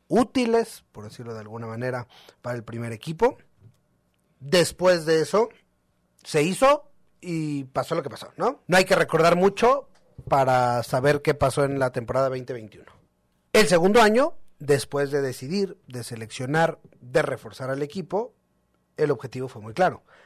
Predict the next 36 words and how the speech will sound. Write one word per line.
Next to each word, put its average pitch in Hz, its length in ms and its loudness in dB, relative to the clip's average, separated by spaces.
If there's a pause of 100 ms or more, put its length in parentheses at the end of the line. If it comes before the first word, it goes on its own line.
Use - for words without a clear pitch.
(120)
recuperar 143 560 0
el 110 100 -8
protagonismo. 135 640 -2 (400)
Se - 200 2
optó 165 200 4
por 135 160 2
el 120 60 -4
regreso 120 340 -4
de 117 100 -4
Luis 117 140 -10
Alfonso 131 340 -10
Sosa, 190 380 0 (640)
se - 160 -8
calificó 127 420 -6
a 117 60 -6
dos 120 200 -10
liguillas, 202 600 -6 (160)
una 151 280 -2
vía 139 200 0
repechaje, 165 720 -4
una 123 180 -10
de 113 60 -10
manera 120 300 -6
directa, 185 520 0 (580)
y 147 100 -2
el 147 80 4
equipo 143 420 -4
creo 165 320 2
que 202 140 0
cumplió 160 400 0
el 160 80 4
objetivo 170 720 -2 (320)
de 143 640 -4 (640)
recuperar 120 800 -12
el 117 140 -14
protagonismo. 107 640 -20